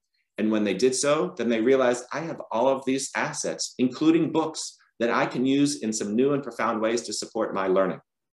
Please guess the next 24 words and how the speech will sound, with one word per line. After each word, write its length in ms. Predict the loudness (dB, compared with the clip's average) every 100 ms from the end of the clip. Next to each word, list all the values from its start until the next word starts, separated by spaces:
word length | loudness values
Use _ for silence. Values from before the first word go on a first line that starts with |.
| _ _ _ _ _ _ _ _ _ -2
It 120 | 0
happened 420 | 0 2 2 4
in 200 | 2 2
retail-like 680 | 2 0 0 0 0 0 -2
spaces. 680 | -4 -2 -2 -4 -10 -14 -16 _ _ 0
Imagine 560 | 2 2 4 4 2 0
your 220 | 0 0
commercial 500 | 0 0 2 0 -2
districts 720 | -2 -2 -4 -10 -8 -12 -12 _ _ -4
having 380 | 0 4 4 4
these 260 | 2 0
pop-up 680 | -4 0 2 2 2 0 -4
and 220 | -2 -2 -2
permanent 400 | -2 0 -2 -4
spaces 560 | -4 -2 -2 -4 -6
for 200 | -4 -4 -2
out-of-school 480 | -2 -2 -4 -6 -6
time 320 | -6 -4 -2
learning, 260 | -2 -4 -10 _ _ _ -8
connecting 600 | 0 2 2 0 0 0
the 120 | -2
arts 440 | -2 0 0 -2 -8
and 140 | -8
the 120 | -8